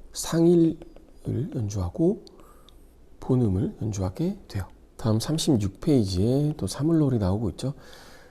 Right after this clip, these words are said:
어, 천구백칠십팔 년에 시작이 되었다. 그래서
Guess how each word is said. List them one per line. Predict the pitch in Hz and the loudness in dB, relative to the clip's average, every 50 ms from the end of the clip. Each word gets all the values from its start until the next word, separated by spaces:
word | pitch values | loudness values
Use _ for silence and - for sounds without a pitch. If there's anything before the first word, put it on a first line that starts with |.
| - - - - | -20 -14 -8 -6
어, | 127 107 107 104 104 104 101 104 104 113 | -4 -2 -2 -2 -4 -4 -6 -8 -8 -10
천구백칠십팔 | - - 135 127 123 - - - - - - - 175 180 | -8 -6 -4 -4 -4 -6 -6 -8 -6 -6 -4 0 2 4
년에 | 180 185 165 127 92 90 107 143 165 170 - - - - - | 6 6 4 4 2 2 0 0 -2 -6 -10 -16 -20 -20 -20
시작이 | - - - - - 113 104 110 117 | -18 -16 -10 -6 -4 -2 -2 -2 -2
되었다. | 113 - 92 101 - - - - 113 101 95 87 80 - - | -2 -2 -4 -4 -6 -8 -8 -4 -2 -2 -2 -2 -4 -8 -14
그래서 | - - 98 98 95 - - 143 139 139 143 151 156 156 | -16 -12 -12 -10 -10 -10 -6 -4 -2 0 0 0 -2 -4